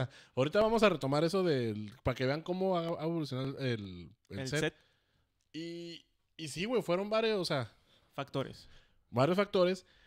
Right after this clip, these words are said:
Speaker 1: por el cual muchas veces se dejaba, güey, unos eran tuyos, otros eran míos, güey, y ambos teníamos tropiezo, pero siento que es normal en, en este tipo de cosas, güey. Lo que sí era de que, pues, ni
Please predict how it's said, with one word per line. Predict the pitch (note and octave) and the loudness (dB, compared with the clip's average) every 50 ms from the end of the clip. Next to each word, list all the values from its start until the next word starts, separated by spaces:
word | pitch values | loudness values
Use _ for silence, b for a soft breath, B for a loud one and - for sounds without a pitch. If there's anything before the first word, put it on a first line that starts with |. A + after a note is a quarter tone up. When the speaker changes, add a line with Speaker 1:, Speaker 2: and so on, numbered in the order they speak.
| b b | b b
Speaker 1:
por | - D#3 E3 | 2 4 4
el | E3 D3+ | 4 4
cual | - E3+ E3+ F3 | 4 4 4 4
muchas | F#3 F#3+ F3+ G3+ G3 | 2 0 0 0 0
veces | F#3+ G3 G3+ F#3+ | 2 0 0 0
se | F#3+ | 0
dejaba, | D3+ C3 - E3+ G3 G#3 G3+ | -2 0 0 0 0 0 0
güey, | F3+ D#3 C#3+ | 0 -2 -2
unos | C#3+ D3+ D3+ D3 | -2 -4 -4 -4
eran | D#3+ D#3 D#3 | -4 -4 -2
tuyos, | - F3+ F#3+ F#3 F#3+ F#3 F#3 F3+ E3 | 2 4 4 6 6 4 2 2 0
otros | D#3 C3 D3 C#3+ D3+ | -2 -4 -4 -2 0
eran | D3+ D3 D3 D3+ | 0 -2 -2 -2
míos, | D#3 E3 F3 F3+ F3 | -2 -2 -2 -2 -2
güey, | E3+ D#3+ D3+ | -2 -2 -2
y | C3 C3 | 0 -2
ambos | C#3 D3+ F3+ G3+ G3+ | -2 -2 -4 -6 -4
teníamos | - F3+ D#3+ E3+ F#3+ G3 | -4 -4 -4 -4 -6 -6
tropiezo, | - E3+ D3 - F#3 G3+ G3 - - - | -8 -8 -6 -6 -6 -6 -6 -12 -10 -8
pero | G3+ A3 A#3 A3+ A3 - | -6 -4 -4 -6 -8 -10
siento | - - A#3 A#3+ A#3+ D4 B3+ | -4 -2 -2 -2 -2 -6 -6
que | C#4 | -6
es | C4+ | -4
normal | C4+ C#4 C4 A#3+ B3 B3+ C4 | -2 -2 -2 -2 -4 -4 -4
en, | C4 A#3+ - | -6 -8 -8
en | F3 F3 E3+ F3 | -8 -6 -6 -6
este | E3 - G#3 | -6 -6 -8
tipo | G3+ - G3+ - A3 | -10 -10 -10 -6 -4
de | G#3 D#3+ B2+ | -4 -4 -4
cosas, | - F#3 G#3 - G#3+ E3+ | -4 -6 -4 -4 -4 -4
güey. | A2+ G2 G2+ - - - - - - - _ _ _ _ _ _ _ _ _ _ _ _ | -6 -8 -10 -12 -14 -18 -20 -20 -20 -20 _ _ _ _ _ _ _ _ _ _ _ _
Lo | - D3+ F#3 F#3 F3 | -4 -2 -2 -2 -2
que | - E3+ D3+ | -2 -2 -2
sí | - - D#3+ E3+ F3+ F#3+ F#3+ | -2 0 0 0 2 2 2
era | F#3 F#3 F#3 F#3 F#3 F#3 | 4 4 4 4 4 4
de | F#3 F3 | 2 0
que, | - - C3 A#2 | -2 -4 -4 -4
pues, | - - B2 A2+ | -4 -4 -4 -2
ni | A#2 B2+ | -2 0